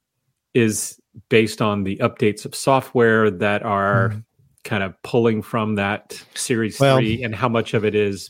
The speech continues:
Speaker 1: based on the battery loss itself?
Speaker 2: I, so, uh, good question. I, when my, when I noticed my battery was starting to get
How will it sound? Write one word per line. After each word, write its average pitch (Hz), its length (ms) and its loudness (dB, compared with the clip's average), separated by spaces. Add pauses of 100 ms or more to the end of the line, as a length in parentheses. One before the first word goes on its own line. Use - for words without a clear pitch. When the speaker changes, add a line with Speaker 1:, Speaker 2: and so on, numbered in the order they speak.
(120)
Speaker 1:
based 107 280 -4
on 98 160 -6
the 92 60 -10
battery 95 380 -6
loss 95 300 -12
itself? - 340 -16 (800)
Speaker 2:
I, 156 260 6
so, 147 360 4
uh, 170 100 -2 (160)
good 143 160 4
question. 143 500 2 (100)
I, 135 420 2
when 135 300 0
my, 131 200 -2
when 139 200 -2
I 123 80 0
noticed 156 320 2
my 170 100 0
battery 135 340 4
was 117 120 -4
starting 123 260 -4
to 127 60 -6
get 123 80 -8